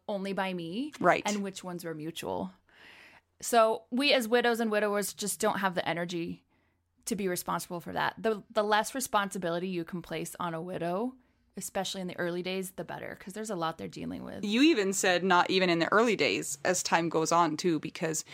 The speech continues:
Speaker 2: this is kinda how I see it. So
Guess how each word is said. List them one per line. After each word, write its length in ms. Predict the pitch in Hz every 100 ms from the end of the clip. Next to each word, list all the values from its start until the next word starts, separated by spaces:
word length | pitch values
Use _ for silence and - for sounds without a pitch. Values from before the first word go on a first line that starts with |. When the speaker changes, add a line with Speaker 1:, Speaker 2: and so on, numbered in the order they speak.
| - -
Speaker 2:
this 160 | - 294
is 100 | -
kinda 280 | - 226 175
how 160 | 170
I 180 | 156 156
see 280 | 160 - 147
it. 140 | - - - - -
So 420 | - 226 214 -